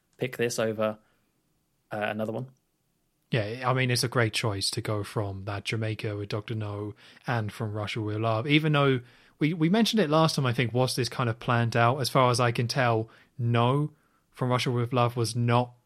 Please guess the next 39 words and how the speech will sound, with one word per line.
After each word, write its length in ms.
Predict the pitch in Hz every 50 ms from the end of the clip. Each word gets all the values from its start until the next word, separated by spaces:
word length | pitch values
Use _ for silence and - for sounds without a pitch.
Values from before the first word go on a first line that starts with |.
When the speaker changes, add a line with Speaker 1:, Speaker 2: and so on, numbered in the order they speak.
| _ _
Speaker 2:
picked 500 | - - 135 127 117 113 - - - - - _ _ _ _ -
while 320 | 117 113 117 120 117 120
they 140 | 117 117 117
were 100 | 113 110
shooting 500 | - - - - 123 117 - - 127 120
and 80 | 113 110
planning 340 | - 120 113 117 120 123 120
Doctor 300 | 127 127 120 - - 135
No. 180 | 131 131 135
It 60 | 135
was 100 | 120 113
picked 200 | - - 127 -
after 260 | 120 117 127 127 - 151
the 100 | 143 131
fact 280 | - - 147 139 -
for 80 | - 127
the 100 | 113 110
reason 340 | 113 120 120 117 - 120 110
you 80 | 110
just 220 | 110 - 113 - -
described 460 | 120 113 - - 117 113 120 123 120
with 100 | 123 117
J 220 | - 123 117 117
F 100 | 117 117
K. 340 | - - 120 117 120 131 135 _ _ _ _ _ _ _ _ _ _
But 260 | - 165 160 139 123 123
it 140 | 123 123 - _ -
actually 340 | 156 180 226 - - 151 135
comes 320 | - - 160 160 151 -
together 300 | - 147 151 143 123 113
really 300 | 107 117 143 147 135 127
well. 300 | 113 117 113 107 101 - _ -
Like, 200 | 123 107 98 -
it's 180 | 117 113 - -
actually 280 | 127 139 - - 139 123
a 40 |
very 280 | 113 117 127 120 117 113
smart 500 | - - - - 127 113 110 113 120 -
setup 520 | - - - 127 113 - - 107 101 104